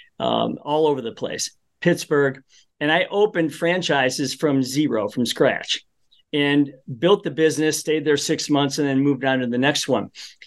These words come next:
So I learned early on that, you know what, this is kinda cool, creating a team of people that surround you, and they all have, uh,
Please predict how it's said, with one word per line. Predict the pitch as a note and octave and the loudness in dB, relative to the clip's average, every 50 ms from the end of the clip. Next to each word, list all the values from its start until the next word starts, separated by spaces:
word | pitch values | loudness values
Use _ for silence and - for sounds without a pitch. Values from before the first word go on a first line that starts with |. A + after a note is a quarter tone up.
| _ - | _ -14
So | - - F3+ F3 F3 E3 E3+ - _ _ - | -8 -2 2 2 2 2 0 -2 _ _ -6
I | - E3+ G#3 | -2 0 0
learned | A3 A#3 A#3 A3+ G3 F3 | 2 2 0 0 0 0
early | F#3 F#3+ F3+ D#3+ D3+ D3 | 0 0 2 2 2 2
on | E3 F#3+ G3 E3+ | 2 2 2 2
that, | C#3+ C3+ B2+ A#2+ A2+ | 2 2 2 0 0
you | C3+ D3 | -2 0
know | D#3+ F3 F3+ | 0 2 4
what, | F3 F3 F#3 - C#3+ | 4 4 2 2 0
this | D3 F3 F3 - E4+ | -2 -2 0 -2 -4
is | F4 - | -4 -4
kinda | - - G#3+ G#3 F3+ D#3 C#3 | -2 0 0 2 2 2 0
cool, | - - F3+ F#3+ F3+ D#3 C#3+ C3+ | -2 -4 -2 0 2 0 0 -2
creating | - - - D#3 D#3+ E3 D#3+ D#3+ D3+ C#3 | -4 -8 -4 0 0 2 2 2 0 0
a | C3+ | -2
team | - - E3 E3 D#3+ D#3 D3 | -4 -4 0 0 2 2 2
of | C3+ A#2 C3 | 0 -2 -4
people | - - E3 E3 E3+ - C3+ B2 A#2+ A#2 A#2 - - - - - - _ - | -6 -2 -2 -2 -2 0 0 2 2 2 0 -4 -8 -18 -20 -20 -18 _ 2
that | D3 C#3 C#3 C#3 | 4 4 4 4
surround | - - E3 C3+ B2 C3 C#3 D#3+ E3 D#3+ C3 | 0 -2 -2 0 0 0 2 2 2 2 2
you, | B2+ A#2+ A#2+ B2 - | 0 -2 -2 -2 -2
and | C3+ C3 C3 | -2 -2 0
they | B2+ B2+ | 0 0
all | C3+ D3+ E3 D#3+ | 2 2 0 0
have, | C#3+ D3+ D3+ C#3+ C#3 C#3 B2 - - - - - - - | 0 0 0 0 0 0 -4 -10 -14 -20 -20 -20 -10 -4
uh, | - C3 | -2 -2